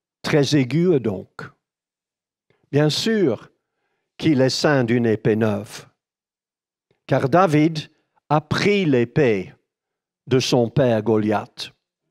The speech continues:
pour lui couper la tête. Jishbibenob signifie moi, j'habite à Nob,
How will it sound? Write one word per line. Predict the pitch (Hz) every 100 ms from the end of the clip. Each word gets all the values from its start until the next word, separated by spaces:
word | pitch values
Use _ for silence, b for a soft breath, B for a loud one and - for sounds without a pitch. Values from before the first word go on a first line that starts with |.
| _ _ _ _
pour | 131
lui | 117 117
couper | 110 127 117
la | 104 -
tête. | - 131 - - - _ _ _ _ _ _ _ _ _ _ _ _ _ _ _ _ _ _ _
Jishbibenob | - 220 - 165 202 190 202 208 151 165 196 - _ _ _ _ _ _ _ _ _ _ _ _ _ _ _ _ _
signifie | - 185 202 196 165 190 196 190 - _ -
moi, | 131 180 240 156 - - _ _ _ _ _ _ _ _ _ _
j'habite | 113 156 131 151 127
à | 127
Nob, | 127 95 -